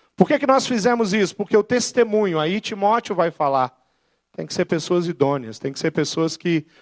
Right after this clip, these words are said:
que honram a sua família. Tem que ser pessoa, tem uma série de, de, de, de situações ali que precisam ser avaliadas pra alguém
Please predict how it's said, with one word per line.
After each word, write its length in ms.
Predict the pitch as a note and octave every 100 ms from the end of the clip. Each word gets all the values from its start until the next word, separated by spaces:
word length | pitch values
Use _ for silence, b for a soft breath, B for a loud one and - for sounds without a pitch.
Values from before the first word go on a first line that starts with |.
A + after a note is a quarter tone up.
| b b
que 180 | - D#3+
honram 320 | D#3 D#3+ E3+
a 60 | D#3
sua 240 | - D#3+
família. 500 | C3+ D#3+ D3+ D#3+ B2+
Tem 160 | - D#3
que 100 | -
ser 140 | E3+
pessoa, 360 | - E3 - E3+
tem 160 | - G#3+
uma 180 | G#3
série 320 | - G#3+ A3+ G3
de, 260 | A3+ A3 b b b D#3
de, 400 | D3 G3 F#3+ D3+
de, 200 | F3+ E3+
de 200 | F3 F#3
situações 680 | G3+ G#3 F#3 - B3 A3+
ali 180 | G3+ G#3
que 100 | A3
precisam 440 | A3+ F3+ G#3+ A3
ser 160 | G3 G#3+
avaliadas 800 | G#3 F3+ G#3+ G3 A3 C4+ - _ _ _ _ _ _ _ _
pra 100 | D#3+
alguém 420 | D#3+ E3+ F#3+ F3